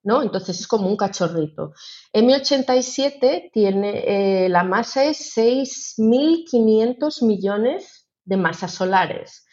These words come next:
Sagitario A es solo cuatro millones de masas solares.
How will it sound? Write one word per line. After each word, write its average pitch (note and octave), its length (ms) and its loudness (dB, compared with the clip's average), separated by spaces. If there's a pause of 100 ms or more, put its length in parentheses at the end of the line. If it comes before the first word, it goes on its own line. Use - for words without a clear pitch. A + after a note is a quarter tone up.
(160)
Sagitario F#3+ 760 0
A C4 300 0
es G#3 260 -4
solo G#3+ 480 -2
cuatro F#3 440 0
millones F#3 520 0
de G3 80 -2
masas E3 360 -6
solares. G3 640 -2